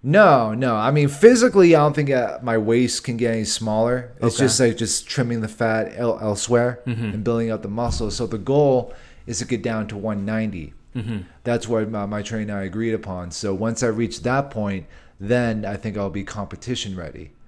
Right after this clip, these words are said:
Speaker 2: Oh my God, dude. So you went from, uh, one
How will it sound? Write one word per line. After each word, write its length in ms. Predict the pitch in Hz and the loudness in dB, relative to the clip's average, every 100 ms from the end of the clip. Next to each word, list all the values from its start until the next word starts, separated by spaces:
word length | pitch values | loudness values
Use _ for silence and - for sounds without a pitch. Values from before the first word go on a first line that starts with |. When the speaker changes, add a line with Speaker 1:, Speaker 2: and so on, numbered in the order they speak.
| _ - | _ -16
Speaker 2:
Oh 200 | 120 113 | -10 -10
my 180 | 95 95 - | -10 -14 -12
God, 320 | 110 101 95 | -8 -8 -8
dude. 240 | 98 98 | -12 -12
So 120 | - | -10
you 120 | 110 110 | -6 -4
went 220 | 117 117 | -4 -6
from, 340 | - 110 104 - - - - - 107 | -6 -6 -6 -10 -20 -20 -20 -18 -12
uh, 580 | 104 101 101 101 98 98 - - - | -10 -10 -10 -10 -12 -16 -18 -8 -6
one 440 | 113 120 123 131 | -4 -4 -4 -6